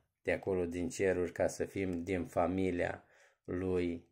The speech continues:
Dumnezeu, slăvit să fie numele Său. <coughs> Uh, cum, uh, cum spune versetul cincisprezece din Efeseni,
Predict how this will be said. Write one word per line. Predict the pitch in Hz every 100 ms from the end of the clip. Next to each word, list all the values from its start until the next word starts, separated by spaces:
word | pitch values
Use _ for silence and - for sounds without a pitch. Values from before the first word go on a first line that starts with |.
| _
Dumnezeu, | - 92 90 87 85 - 90 85 -
slăvit | - 85 85 87
să | - 85
fie | - 90
numele | 87 87 85 85
Său. | - 85 82 -
<coughs> | - - - 117 - _ _ _ _ _ _ _ _ _ _ _ - - - - -
Uh, | 87 85 82 - _ _ _ _ _ _
cum, | - 107 101
uh, | 90 87 - - _ _ -
cum | 104
spune | 87 - 127 107 95
versetul | 95 - 104 95 98
cincisprezece | 85 104 101 - - 90 92
din | 92
Efeseni, | 87 82 90 82 101 92 82